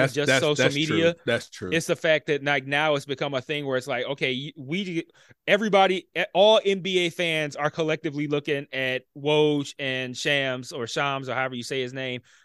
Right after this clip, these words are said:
Speaker 2: Like, everybody's just collectively looking at their tweets and they're just popping shit out. So you could just, like,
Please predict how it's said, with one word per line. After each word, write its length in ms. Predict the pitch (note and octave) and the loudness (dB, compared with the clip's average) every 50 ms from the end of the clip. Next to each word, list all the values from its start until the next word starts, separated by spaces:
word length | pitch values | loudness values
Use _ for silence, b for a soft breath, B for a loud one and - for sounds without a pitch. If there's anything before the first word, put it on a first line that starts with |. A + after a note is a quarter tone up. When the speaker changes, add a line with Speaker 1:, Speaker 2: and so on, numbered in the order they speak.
| b - | b -2
Speaker 2:
Like, 240 | D3+ D3 C#3 - _ _ _ _ _ _ _ _ _ _ _ _ _ - | 0 0 0 0 _ _ _ _ _ _ _ _ _ _ _ _ _ 0
everybody's 480 | G3+ G#3 G#3+ G#3+ G3+ G3 F#3+ F#3 F3 D3 | 2 4 6 6 6 8 6 6 4 2
just 140 | E3+ D#3+ - | -2 -4 -2
collectively 460 | - F#3 E3+ D#3+ D3+ E3 D3+ D3+ D#3 | -2 0 0 0 0 -2 -4 -4 -2
looking 200 | D#3 D#3 D3 D#3+ | -2 -2 0 0
at 80 | C#3+ - | -2 0
their 180 | D#3 D#3 C#3+ | 0 -2 -2
tweets 340 | C3+ - D#3+ D#3+ C#3+ C#3 - | -2 -4 -6 -6 -6 -6 -6
and 120 | - D3+ E3 | -6 -4 -4
they're 100 | F3+ D#3+ | -2 -2
just 160 | C#3+ B2 - | -4 -4 -2
popping 280 | - D#3+ D#3 - C3+ | -2 -2 -2 -2 -4
shit 180 | - - D3+ D3 | -8 -6 -4 -2
out. 180 | D3 D3 C#3 - | -2 -2 -4 -4
So 80 | E3 | -4
you 180 | D3+ D#3+ G3+ G3+ | -4 -4 -4 -2
could 140 | F3+ E3 C#3+ | -4 -2 -2
just, 180 | E3+ D#3 C3+ | -4 -4 -2
like, 220 | E3 D#3 C#3+ - | 0 -2 -2 -2